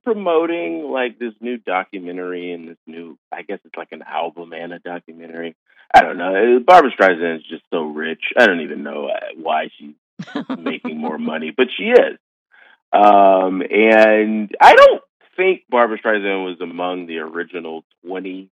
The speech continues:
Speaker 1: plus people in twenty sixteen who were like, "If Donald Trump wins, I'm moving to Canada." Uh, like, which is like, uh, it's like a backhanded co-, uh, insult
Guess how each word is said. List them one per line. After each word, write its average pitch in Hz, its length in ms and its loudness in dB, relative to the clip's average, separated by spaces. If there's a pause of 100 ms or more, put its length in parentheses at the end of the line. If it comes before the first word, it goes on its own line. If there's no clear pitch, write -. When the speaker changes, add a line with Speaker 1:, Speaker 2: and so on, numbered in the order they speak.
(140)
Speaker 1:
plus 92 240 -6 (240)
people 92 360 -16
in 85 180 -16
twenty 90 280 -12
sixteen 90 440 -12 (280)
who 101 80 0
were 101 80 4
like, 92 220 4
"If 80 140 -10
Donald 90 340 -4
Trump 80 240 -6
wins, 85 300 -8
I'm 85 200 -10
moving 82 320 -8
to 78 80 -16 (160)
Canada." 78 460 -10 (460)
Uh, 80 760 2
like, 90 360 -2
which 120 240 2
is 113 220 -2
like, 123 500 8 (500)
uh, 139 60 2 (220)
it's 151 300 4
like 196 260 6
a 247 60 4
backhanded 180 760 2 (280)
co-, - 240 -6
uh, 107 220 0
insult 196 600 -4